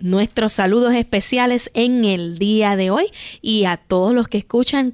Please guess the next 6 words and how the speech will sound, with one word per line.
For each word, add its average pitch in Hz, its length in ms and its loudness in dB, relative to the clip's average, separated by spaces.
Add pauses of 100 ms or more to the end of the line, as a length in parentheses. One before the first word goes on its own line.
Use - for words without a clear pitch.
Clínica 220 800 0
Abierta, 226 480 -2
que 190 160 -2
diariamente 220 720 0
nos 202 320 0
sintonizan 214 800 -2